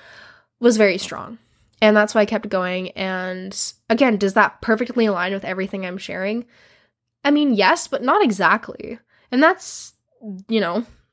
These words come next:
that's just reinforcing the fact that, oh my gosh, she's gonna say it again, we're all different. <laughs>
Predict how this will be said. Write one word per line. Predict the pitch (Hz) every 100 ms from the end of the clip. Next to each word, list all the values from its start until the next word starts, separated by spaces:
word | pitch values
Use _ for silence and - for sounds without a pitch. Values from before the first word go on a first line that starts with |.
| _
that's | - 180
just | - 226
reinforcing | 226 220 220 214 247 233
the | 220
fact | 220 240 -
that, | 165 -
oh |
my | 185 208
gosh, | 226 196 -
she's | 208
gonna | 143
say | 196 208
it |
again, | 208 226 196 208 214
we're | 180
all | 160
different. | 190 196 - - - - - -
<laughs> | 294